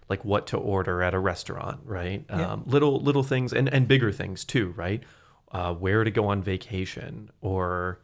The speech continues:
Speaker 1: I mean, all sorts of things like that where I'm like, "Okay, I kinda wanna just step in and make all the decisions."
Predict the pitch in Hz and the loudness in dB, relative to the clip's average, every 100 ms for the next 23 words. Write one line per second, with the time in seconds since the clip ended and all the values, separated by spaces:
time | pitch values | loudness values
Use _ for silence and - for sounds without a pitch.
0 | _ _ _ - 117 104 123 113 110 117 | _ _ _ -4 -2 0 4 4 2 -2
1 | 107 95 - 104 95 - - 90 95 107 | -2 -6 -4 -4 -4 -6 -2 -2 0 0
2 | 98 95 101 - - 92 98 143 127 101 | 2 2 0 -2 0 0 0 2 2 2
3 | 95 104 - 107 110 98 95 95 92 90 | 0 -2 0 2 2 0 0 -2 -2 -2
4 | 90 - - 98 120 175 - | -4 -4 -2 0 -2 -4 -6